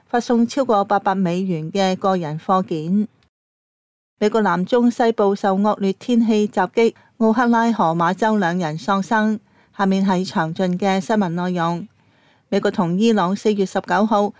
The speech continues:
喺意大利羅馬展開第二輪談判，目標係就伊朗嘅核計劃達成協議。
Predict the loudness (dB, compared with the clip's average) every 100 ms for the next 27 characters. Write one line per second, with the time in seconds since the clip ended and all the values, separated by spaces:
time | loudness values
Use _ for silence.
0 | _ -2 0 0 0 0 0 0 -2 -2
1 | -2 -2 -2 -2 0 0 0 -2 -2 -4
2 | -4 -8 -4 -4 -2 -2 -2 -2 _ _
3 | _ -4 -2 2 2 2 0 0 0 0
4 | 2 0 0 -2 0 -2 -2 0 0 0
5 | -2 _ -4 -4 -2 -2 0 0 0 -4
6 | -2 -2